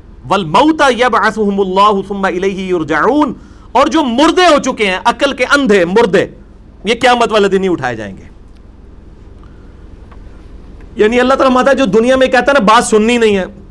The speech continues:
ان کو کبھی بھی ہدایت نہیں ملنی۔ اور جب قیامت والے دن پھر یہ کیا کہیں گے؟ وَقَالُوا لَوْ كُنَّا نَسْمَعُ وَنَعْقِلُ مَا كُنَّا فِي أَصْحَابِ السَّعِيرِ، کاش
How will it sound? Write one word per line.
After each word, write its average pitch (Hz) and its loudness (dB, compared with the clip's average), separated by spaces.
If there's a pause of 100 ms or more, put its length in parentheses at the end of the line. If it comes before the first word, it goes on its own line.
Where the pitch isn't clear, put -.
(280)
ان 220 0
کو 233 -2
کبھی 233 -2
بھی 214 0
ہدایت 147 -4
نہیں 131 -12
ملنی۔ 87 -18 (340)
اور 180 0
جب 196 -2 (120)
قیامت 202 -2
والے 240 -4
دن 226 -8
پھر 208 -6
یہ 226 -4
کیا 190 -2
کہیں 185 -4
گے؟ 180 -4
وَقَالُوا 196 0
لَوْ 202 0
كُنَّا 208 -2
نَسْمَعُ 185 -4
وَنَعْقِلُ 208 -2
مَا 190 0
كُنَّا 185 -6
فِي 170 -6
أَصْحَابِ 156 -4
السَّعِيرِ، 156 -6 (420)
کاش 220 4